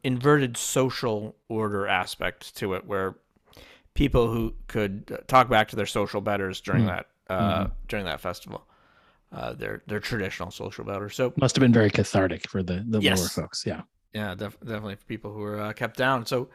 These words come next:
Speaker 1: uh, and then in Greece, you know, there's statues basically on every doorway, uh,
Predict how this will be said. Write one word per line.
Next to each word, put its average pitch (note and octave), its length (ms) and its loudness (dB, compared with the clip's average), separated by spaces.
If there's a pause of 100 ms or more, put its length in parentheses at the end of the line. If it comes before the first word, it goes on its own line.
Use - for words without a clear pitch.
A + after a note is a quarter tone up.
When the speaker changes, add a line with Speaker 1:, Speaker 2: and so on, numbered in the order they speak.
(400)
Speaker 1:
uh, B2+ 340 2 (880)
and B2+ 120 -2
then D#3 360 2
in C#3 160 0
Greece, E3+ 540 0 (440)
you A#2 80 -6
know, A2+ 60 -4
there's A2+ 200 -2
statues D3 440 4
basically C3+ 380 0
on G#2+ 200 -2
every C3 260 0
doorway, A2+ 760 -2 (100)
uh, G2 380 -2